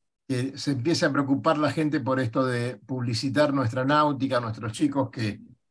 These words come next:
que nos siguen trayendo medallas y campeonatos y tantas alegrías, ¿no?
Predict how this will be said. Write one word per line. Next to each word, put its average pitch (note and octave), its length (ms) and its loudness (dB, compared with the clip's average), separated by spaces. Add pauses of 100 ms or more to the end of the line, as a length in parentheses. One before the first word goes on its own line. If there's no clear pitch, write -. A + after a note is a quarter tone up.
(120)
que B2 140 0
nos A#2 160 2
siguen C#3+ 260 4
trayendo C3 460 2
medallas B2 640 2
y - 80 -10
campeonatos A#2 840 0
y F#2 320 -4
tantas A#2+ 380 -2
alegrías, A2+ 480 0
¿no? D3+ 220 -2